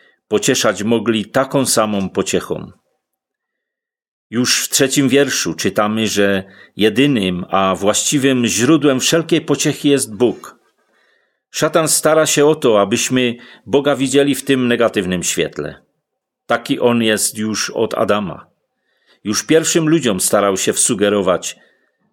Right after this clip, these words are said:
„Czy nie uświadomiliście sobie, jak was ogranicza Bóg?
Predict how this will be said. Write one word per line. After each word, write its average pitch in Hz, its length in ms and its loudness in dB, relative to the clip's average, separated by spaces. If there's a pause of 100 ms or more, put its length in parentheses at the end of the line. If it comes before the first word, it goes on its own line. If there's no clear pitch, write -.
(240)
„Czy 107 160 -4
nie 120 140 4
uświadomiliście 127 880 2
sobie, 139 400 2
jak 113 240 2
was 110 280 0
ogranicza 117 640 0
Bóg? 131 480 -4